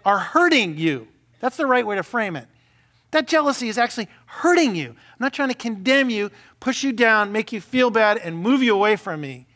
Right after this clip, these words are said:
like he's shoving a boat off from the dock. No, he's drawing you,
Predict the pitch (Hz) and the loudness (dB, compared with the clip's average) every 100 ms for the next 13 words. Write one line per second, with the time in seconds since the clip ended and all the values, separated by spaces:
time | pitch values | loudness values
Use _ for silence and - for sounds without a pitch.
0 | _ _ 180 170 139 - 233 214 202 160 | _ _ -10 -8 -6 0 0 0 -2 -2
1 | 196 185 156 139 127 - - 160 151 151 | 0 2 2 0 -4 -16 -16 -12 -4 -2
2 | 131 - _ _ _ _ _ _ _ - | -4 -8 _ _ _ _ _ _ _ -4
3 | 220 190 147 156 226 277 240 170 156 156 | -4 -4 -6 0 4 4 2 -2 -6 -6
4 | 175 | -8